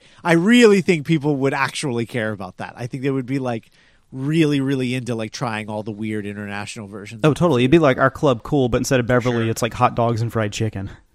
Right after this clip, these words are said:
Speaker 1: Yeah.
Speaker 3: <laughs>
Speaker 1: Fair enough. Fair enough.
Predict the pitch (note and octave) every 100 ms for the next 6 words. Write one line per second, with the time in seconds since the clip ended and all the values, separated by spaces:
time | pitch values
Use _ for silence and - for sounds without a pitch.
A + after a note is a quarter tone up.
0 | _ _ A#2+ C3 D#3+ C3 - _ _ _
1 | - C#3 C#3+ - - - - - _ _
2 | - C#3 B2 B2 C3 G2+ - _ _ _
3 | _ _ - D#3+ G#2+ G#2+ B2 A2 _